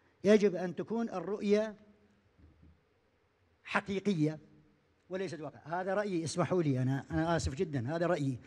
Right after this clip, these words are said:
هذا رأيي. لذلك، نعم، نعم، نعم، هذه مسائل، يعني،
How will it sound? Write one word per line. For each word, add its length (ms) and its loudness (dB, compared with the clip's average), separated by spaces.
هذا 200 0
رأيي. 300 -2
لذلك، 360 4
نعم، 300 -6
نعم، 280 4
نعم، 360 -2
هذه 260 -2
مسائل، 460 -2
يعني، 460 -4